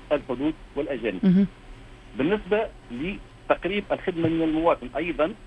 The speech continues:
Speaker 1: فإنه تم تركيز ثلاث مراكز إنتاج جوازات السفر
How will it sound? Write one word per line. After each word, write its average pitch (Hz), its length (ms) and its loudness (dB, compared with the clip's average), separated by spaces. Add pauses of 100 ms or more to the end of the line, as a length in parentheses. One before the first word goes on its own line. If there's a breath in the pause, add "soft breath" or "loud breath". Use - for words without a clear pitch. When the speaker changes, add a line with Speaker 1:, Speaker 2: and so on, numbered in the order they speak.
(320)
Speaker 1:
فإنه 196 440 -4
تم 175 200 4
تركيز 180 540 -4 (600)
ثلاث 170 260 4 (600)
مراكز 160 300 0 (100)
إنتاج 151 400 0 (880)
جوازات 156 360 0
السفر 123 440 0